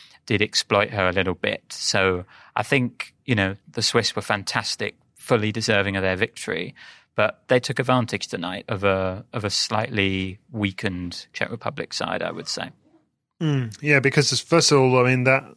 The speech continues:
Speaker 2: that opening rubber was won by Marketa Vondroušová. She beat, uh, Victoria Golubic and, and coming back from four one down, wasn't she, in the first set?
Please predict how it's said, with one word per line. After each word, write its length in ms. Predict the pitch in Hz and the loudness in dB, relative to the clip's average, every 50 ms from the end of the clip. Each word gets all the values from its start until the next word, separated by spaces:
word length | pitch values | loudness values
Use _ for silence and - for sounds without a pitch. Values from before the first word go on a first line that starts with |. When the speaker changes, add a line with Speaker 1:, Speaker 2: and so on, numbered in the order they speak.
| 277 233 | _ -2
Speaker 2:
that 200 | 143 147 143 143 | 2 2 2 4
opening 800 | 147 151 156 160 151 - 143 135 131 127 123 120 117 113 110 - _ - | 6 6 6 6 6 4 2 2 4 4 2 0 -2 -4 -6 -8 _ -4
rubber 320 | 123 123 135 131 120 131 | 2 4 4 6 6 4
was 220 | 120 120 120 110 113 | 4 4 2 0 2
won 300 | 123 123 123 120 117 113 | 0 2 2 2 -2 0
by 580 | 107 120 120 120 117 117 117 113 113 113 107 _ _ _ _ _ _ _ _ - | 2 2 2 4 2 2 2 2 2 0 -2 _ _ _ _ _ _ _ _ -2
Marketa 400 | 127 123 - - 127 - - 127 | -2 -2 2 0 0 2 2 0
Vondroušová. 760 | 113 123 120 117 117 127 123 - - 123 113 113 110 117 104 | 0 0 -2 2 2 2 2 2 0 -2 -2 -2 -2 -2 0
She 180 | - - - 123 | -2 -2 -2 -2
beat, 480 | 110 - 123 120 117 113 - - - | 0 2 2 2 2 0 -4 -4 -4
uh, 440 | 120 113 113 113 113 110 110 117 131 _ _ _ 123 | -4 -6 -6 -6 -8 -10 -12 -14 -16 _ _ _ -6
Victoria 640 | 123 120 - - 147 135 127 123 120 117 113 110 - - | -6 -6 -2 2 2 4 4 4 2 2 0 -4 -6 -2
Golubic 580 | 127 131 131 123 110 117 117 127 - - - - | 2 2 2 4 2 0 -2 -2 -4 -8 -10 -8
and, 300 | 131 127 120 117 117 113 - - - - - - _ _ - | -6 -4 -4 -4 -4 -6 -8 -16 -20 -20 -20 -20 _ _ -6
and 280 | 135 127 123 123 113 - _ _ - | -2 -2 0 0 -2 -4 _ _ -2
coming 300 | - 165 156 160 156 143 | 0 4 4 4 6 6
back 200 | 170 170 170 - | 4 2 2 0
from 440 | - 175 170 165 165 160 156 151 | 2 4 4 4 4 4 2 0
four 260 | - - - 180 175 170 | -2 2 4 6 6 8
one 160 | 170 175 165 | 8 6 6
down, 280 | 135 196 220 226 185 | 6 4 4 4 4
wasn't 240 | 160 180 165 - 185 | 2 2 2 2 0
she, 140 | - - 147 | 2 2 2
in 100 | 127 123 | 2 2
the 60 | 123 | 0
first 360 | 113 - 143 143 139 127 - | 0 0 2 2 2 2 0
set? 280 | - - 190 143 107 110 | 2 4 4 4 4 2